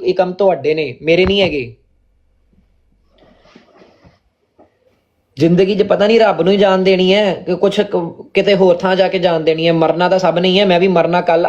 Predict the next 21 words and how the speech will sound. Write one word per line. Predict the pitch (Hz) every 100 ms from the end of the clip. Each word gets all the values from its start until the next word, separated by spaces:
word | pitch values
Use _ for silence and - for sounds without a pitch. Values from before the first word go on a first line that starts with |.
| 160
ਅੱਜ | 151
ਸਾਰਿਆਂ | 165 175 170 185
ਨੇ | 196
ਮਰਨਾ | 170 139 139
ਹੈ। | 117 - _ _ - _ _
ਪਰ | - 190 202
ਘੱਟੋ | - 190 185
ਘੱਟ | 196
ਯਾਰ | 202 202 220 226 - _ _ _ -
ਆਪਣੀ | 165 190 190
ਜ਼ੁਬਾਨ | 170 165 170
'ਚੋਂ | 175 196
ਤਾਂ | 196
ਕੁਛ | 190 190
ਢੰਗ | 185
ਦਾ | 165 160
ਕੱਢ | 160
ਲਿਆ | 190
ਕਰੋ | 190 185
ਕੁੜੀਆਂ | 185 165 165
ਵਾਸਤੇ। | 160 - 139